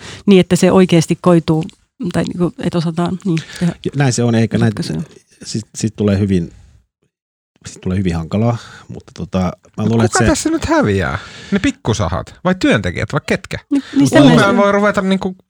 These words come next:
Speaker 3: alistaan, vaatiin palkkaa pienemmäksi ja
Speaker 2: Mut se ajatus on kai se, että niinku se mikä,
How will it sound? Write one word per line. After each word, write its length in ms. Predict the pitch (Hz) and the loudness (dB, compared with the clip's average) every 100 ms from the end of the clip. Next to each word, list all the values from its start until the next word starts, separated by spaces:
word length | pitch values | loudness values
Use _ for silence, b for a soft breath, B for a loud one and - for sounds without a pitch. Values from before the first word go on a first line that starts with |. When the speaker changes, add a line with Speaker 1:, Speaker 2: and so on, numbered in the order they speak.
| 165 - - | -14 -12 -6
Speaker 3:
alistaan, 720 | 165 190 156 - 170 156 - _ - 143 | -2 0 -2 -2 0 0 -4 _ -16 -4
vaatiin 500 | 180 170 - 170 156 - | -2 0 0 0 -2 -4
palkkaa 420 | 170 156 - 151 | -2 -2 0 -2
pienemmäksi 560 | 143 143 135 131 - 143 | 2 0 2 -2 -2 0
ja 140 | 127 - | -2 -2
Speaker 2:
Mut 200 | 151 123 | -6 -2
se 140 | 120 | -2
ajatus 360 | 101 147 120 - | 0 0 0 -4
on 80 | 104 | -2
kai 140 | 107 | 0
se, 120 | 107 | 0
että 180 | 98 92 | 0 0
niinku 500 | 92 78 98 87 71 _ _ _ - 78 B B B B B B _ _ - | -4 -4 -4 -6 -8 _ _ _ -20 -20 B B B B B B _ _ -8
se 180 | 131 139 | -2 0
mikä, 340 | 123 107 | 0 0